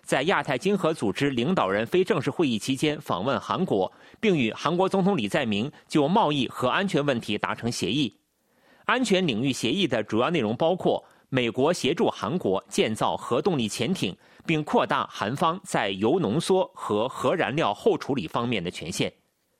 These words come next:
美国国务院表示，胡克与朴润柱就推进包括安全与经济合作在内的韩美广泛且持续的同盟关系，以及各项紧迫的地区和全球性事务进行了讨论，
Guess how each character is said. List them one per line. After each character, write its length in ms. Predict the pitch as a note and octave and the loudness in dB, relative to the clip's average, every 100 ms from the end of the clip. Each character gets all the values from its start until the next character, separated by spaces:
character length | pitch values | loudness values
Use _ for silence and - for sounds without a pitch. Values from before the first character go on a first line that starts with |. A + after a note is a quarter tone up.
| _ _ _ _ _ | _ _ _ _ _
美 120 | - D3 | 0 4
国 160 | G#3+ | 4
国 140 | D#3+ F#3+ | 4 4
务 80 | |
院 120 | G#3+ C#3+ | 2 2
表 200 | A#2+ G#2 | 2 2
示， 200 | F3 - - - | 0 -2 -8 -20
胡 240 | - F3 | -2 0
克 240 | A3+ A#3+ - | 2 2 2
与 160 | C3 A#2+ | 0 0
朴 180 | - C3 | 2 0
润 220 | G3+ D#3 | 2 2
柱 240 | G3 C#3+ F3+ | 2 0 0
就 220 | D#3 B2 | 2 2
推 220 | - G3+ | 2 0
进 200 | G3 A#2+ - | 2 0 0
包 180 | D#3 D#3 | 0 0
括 260 | - C3+ G2+ - | 2 2 0 -2
安 220 | F3+ G#3 | -2 0
全 240 | A3 B2 C3+ | 0 0 0
与 160 | G#2 | -4
经 220 | G2+ F#3+ G3+ | 0 0 2
济 120 | D#3 | 0
合 240 | - A#2+ | 0 -2
作 160 | F3 D3+ | 2 2
在 200 | D3+ A#2 | 2 0
内 180 | C3+ G#2+ | 0 0
的 180 | F#2 - - | -2 -4 -14
韩 220 | - C#3+ | -4 -2
美 180 | F#3 B2+ | 0 -2
广 320 | - A#2+ E2+ | 0 0 0
泛 220 | C#3+ E3+ - | 0 -2 -2
且 200 | - F#2+ | -4 -2
持 280 | - - C#3 | -2 -2 -2
续 180 | F3 E3+ | 0 0
的 120 | F#2+ | 0
同 180 | - A#2+ | -2 -4
盟 180 | G#2+ G#2+ | -2 0
关 200 | C#3+ F#3 | 0 0
系， 180 | C3 - _ - | -2 -4 _ -4
以 140 | A#2+ | -2
及 220 | A2+ A#2+ C#3+ | 0 -2 -2
各 240 | B3 F3 | 2 2
项 260 | - C3 A2 | 2 -2 -2
紧 260 | - F#2+ | -2 -2
迫 200 | G3 G3 | 0 0
的 160 | G#2+ E2 - | 0 -2 -2
地 160 | C#3+ | -2
区 280 | A2 F#3+ F#3 | 0 -2 -4
和 260 | - - A#2 | -6 -2 -2
全 260 | - A#2+ F3+ | 0 -2 0
球 160 | - | -2
性 200 | B2 C3 | 0 -2
事 160 | - D3+ | 0 0
务 180 | G#2+ G2 | 0 -2
进 180 | D3 | -4
行 160 | G2+ F#2+ | -2 -2
了 80 | G#2 | -4
讨 200 | - E2+ | -4 -2
论， 200 | A#2+ | -2